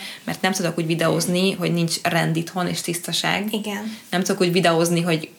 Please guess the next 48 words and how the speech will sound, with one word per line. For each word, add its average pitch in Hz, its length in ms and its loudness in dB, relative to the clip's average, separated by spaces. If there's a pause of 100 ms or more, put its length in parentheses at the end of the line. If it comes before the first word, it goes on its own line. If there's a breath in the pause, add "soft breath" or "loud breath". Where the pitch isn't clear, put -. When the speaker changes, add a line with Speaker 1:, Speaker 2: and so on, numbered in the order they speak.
(140)
Speaker 1:
koszos 170 360 -4
a 165 40 -2
hajam, 165 460 2
tehát 262 200 2
Speaker 2:
Mhm. 285 80 4
Speaker 1:
hogy 277 100 0
magammal 170 440 4
is 160 140 0
valamit 165 340 0
csinálni 170 380 2
kell, 196 260 0
ki 190 140 -8
kell 165 160 2
találnom 165 380 0
a 165 40 0
hátteret. 170 680 0 (380 loud breath)
A, 180 40 4 (160)
az 175 120 2
a 175 80 -2
téma, 214 280 8
amiről 165 260 2
beszélek, 165 460 0
azt 170 240 -8
utána 170 340 0
kell 165 160 0
néznem, 165 340 0
hogy 156 120 0
ne 165 100 4
mondjak 208 300 4
semmi 160 320 0
hülyeséget, 160 680 2
Speaker 2:
Igen. 214 160 -4
Speaker 1:
utána 165 220 2
fel 196 200 0
kell 175 200 -2
venni, 156 400 2
és 165 160 -2
akkor 165 200 -2
még 165 180 2
utána 170 340 0
van 156 140 -2
a 151 80 -2
vágás, 160 460 0
a 151 160 -6
mindenféle 156 640 -4
más. 160 260 -2
Tehát, 170 220 -4
hogy 170 260 -2